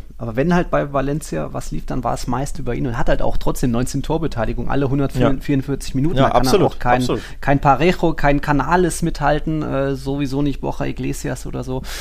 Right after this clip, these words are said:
Speaker 1: Das ist schon ziemlich stark, aber eigentlich, äh, einen Tabellen-Dreizehnten kann man da nicht mit reinnehmen, wenn man dann nicht mal wen vom Tabellenfünften oder so hat. Also überlege ich jetzt noch spontan Llorente, Messi, dann nehme ich Kroos dazu und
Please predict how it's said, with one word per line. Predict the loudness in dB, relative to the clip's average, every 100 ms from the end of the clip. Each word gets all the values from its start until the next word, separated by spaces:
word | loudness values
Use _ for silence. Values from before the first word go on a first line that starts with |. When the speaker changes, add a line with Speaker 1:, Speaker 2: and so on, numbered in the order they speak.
| -8 -8 -8 -8
Speaker 1:
Das | -8 -8
ist | -8
schon | -6 -4 -6 -8
ziemlich | -8 -6 -4 -4
stark, | -2 -2
aber | -2 -2 -2
eigentlich, | -4 -2 -4 -4 -6
äh, | -6
einen | -6 -6 -6 -6 -8
Tabellen-Dreizehnten | -6 -4 -2 -2 -4 -4 -4 -6 -6
kann | -4 -2
man | -2
da | -2
nicht | -2 -4
mit | -4 -2
reinnehmen, | 0 0
wenn | 0
man | 2
dann | 2 0
nicht | 0
mal | 0
wen | 0 0
vom | -2
Tabellenfünften | -2 0 0 -2 -4 -6 -6
oder | -4 -4
so | -2
hat. | -2 -4 -8 -8 -8 -8 -8 -8
Also | -4 -2 2 4
überlege | 4 4 4 4 0
ich | -2
jetzt | -4 -4
noch | -4
spontan | -4 -4 -4 0 2 2
Llorente, | 2 0 0 -2 -2 0 2 2
Messi, | 0 -2 -4 -6 -4 -2 -4 -8 -8
dann | -6 -4 -2
nehme | -2 -2
ich | -4
Kroos | -4 -4 -2
dazu | -4 -6 -4 -4 -4 -4
und | -4 -4 -4 -6 -8 -10